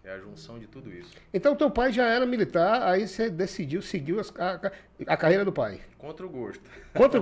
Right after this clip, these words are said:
Speaker 2: gosto.
Speaker 1: <laughs> Contra
Speaker 2: Cê,
Speaker 1: o gosto.
Speaker 2: cê acredita? Eu falei, inclusive, isso aqui, eu conversei com quem? Eu, não, foi um vídeo que eu fiz, que dá, lá, lá mais tarde nós vamos falar sobre o assunto.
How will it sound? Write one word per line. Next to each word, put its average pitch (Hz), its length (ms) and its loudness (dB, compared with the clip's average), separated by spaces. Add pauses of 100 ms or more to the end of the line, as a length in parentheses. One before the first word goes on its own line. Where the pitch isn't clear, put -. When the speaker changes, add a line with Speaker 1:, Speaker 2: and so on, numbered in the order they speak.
Speaker 2:
gosto. - 80 -8
Speaker 1:
<laughs> - 60 -16
Contra 175 300 2
Speaker 2:
Cê, - 80 -4
Speaker 1:
o 131 80 -6
gosto. 113 120 -6
Speaker 2:
cê 349 60 4
acredita? 254 520 4
Eu 175 140 0
falei, 214 360 2
inclusive, 175 400 -4
isso - 140 -8
aqui, 147 440 -6
eu 151 80 -10
conversei 175 380 -4
com - 120 -8
quem? 170 300 -4 (420)
Eu, - 160 -6
não, 233 140 4
foi 233 160 0
um 240 80 0
vídeo 175 260 -4
que 180 80 -2
eu 165 60 0
fiz, 196 240 -8
que 165 60 -12
dá, 160 100 -2
lá, 185 440 -4 (140)
lá 285 220 -4 (140)
mais 165 200 -6
tarde 156 200 -4
nós 143 80 -6
vamos 147 120 -8
falar 139 160 -4
sobre 135 200 -8
o - 20 -6
assunto. - 320 -6